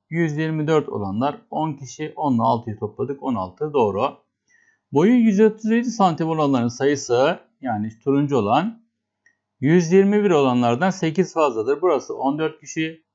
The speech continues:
Yüz yirmi bir olan altı kişi. On dörtten sekiz, on dörtten altı çıkarttık. Sekiz. Doğru. Boy unu-, uzunluğu ölçülen kişi sayısı otuz altıdır. Buradakilerin hepsini toplamamız gerekiyor. On sekiz, on dört, on ve altıyı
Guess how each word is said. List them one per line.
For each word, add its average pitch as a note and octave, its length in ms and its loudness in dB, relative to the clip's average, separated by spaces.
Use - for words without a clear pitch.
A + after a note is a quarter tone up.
Yüz D3 260 -2
yirmi D3 260 0
bir G#2+ 60 -2
olan A#2 400 -2
altı B2+ 360 -4
kişi. B2 360 -8
On D3+ 220 -2
dörtten G#2+ 340 -4
sekiz, A#2+ 600 -10
on C#3+ 220 -2
dörtten A2 240 -2
altı B2 280 -8
çıkarttık. G#2 440 -14
Sekiz. G2 440 -10
Doğru. B2+ 380 0
Boy A#3 220 4
unu-, G3 320 -2
uzunluğu D3 400 -2
ölçülen E3 480 -2
kişi - 160 -16
sayısı C3 400 -4
otuz D#3+ 240 -8
altıdır. D3+ 520 -2
Buradakilerin B2+ 420 -4
hepsini C3 320 -8
toplamamız D3 540 -6
gerekiyor. D3+ 440 -6
On D3+ 240 -2
sekiz, B2+ 800 -4
on C3+ 360 0
dört, B2 460 -4
on B2+ 420 -2
ve B2+ 80 -10
altıyı B2 680 -2